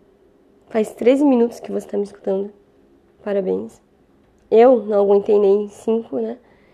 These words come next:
Então, acho que isso é uma vitória. Parabéns. <laughs> Eu vou comer, que eu já tô atrasada pro meu trabalho. Porque eu trabalho. Diferente de certas pessoas, eu trabalho.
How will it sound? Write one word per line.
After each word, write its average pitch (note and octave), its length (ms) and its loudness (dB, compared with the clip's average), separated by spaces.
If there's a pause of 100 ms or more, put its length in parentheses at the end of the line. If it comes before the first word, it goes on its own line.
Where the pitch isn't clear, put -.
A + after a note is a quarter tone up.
(360)
Então, F#3+ 680 -6 (880)
acho F3+ 220 -14
que - 60 -20
isso - 100 -14
é G3+ 40 -4
uma F#3+ 140 -2
vitória. F#3+ 460 -10 (580)
Parabéns. G#3 540 -6 (560)
<laughs> A#3 140 -10 (1600)
Eu C4 100 0
vou C#4+ 140 4
comer, B3+ 320 2
que C4 80 -4
eu B3 60 0
já A#3 80 -2
tô A#3 40 0
atrasada G#3 720 0 (160)
pro G#3 140 -6
meu F#3+ 100 0
trabalho. F#3+ 560 -8 (2500)
Porque - 160 -10
eu F#3 60 -4
trabalho. F#3+ 540 -4 (680)
Diferente F#4 500 0
de E4 60 0
certas D4+ 300 -2
pessoas, B3+ 340 2
eu A#3+ 80 2
trabalho. G#3+ 500 -2